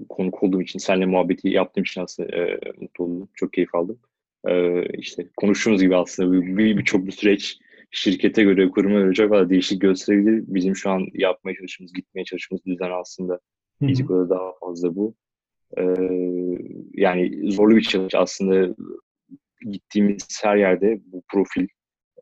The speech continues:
Speaker 1: U X designerlar, U I designer, product designerlar ve ne yapmaya çalıştıklarını anlatmaları, e, gerekiyor. Şirkette o farkındalığı oluşturmaları, oluşturması gerekiyor neredeyse ki,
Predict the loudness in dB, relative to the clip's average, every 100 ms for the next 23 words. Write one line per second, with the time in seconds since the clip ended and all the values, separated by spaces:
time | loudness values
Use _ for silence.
0 | -2 2 4 2 -8 -12 -6 -2 0 0
1 | -2 0 0 0 0 -2 -4 -2 0 0
2 | -2 -4 -2 -2 -2 -4 _ _ _ _
3 | _ _ -2 0 2 2 0 0 0 0
4 | -2 -2 -2 0 2 2 0 -2 -2 -2
5 | 0 2 4 2 -4 _ _ 0 2 4
6 | 2 2 2 0 0 2 4 2 -2 -4
7 | -4 -2 -2 -2 -4 -2 0 2 0 -4
8 | -4 -2 0 2 2 0 -4 _ _ -4
9 | 0 0 -2 -4 0 0 -4 -10 -2 2
10 | 2 2 0 0 -2 -4 -2 -2 0 -2
11 | 2 0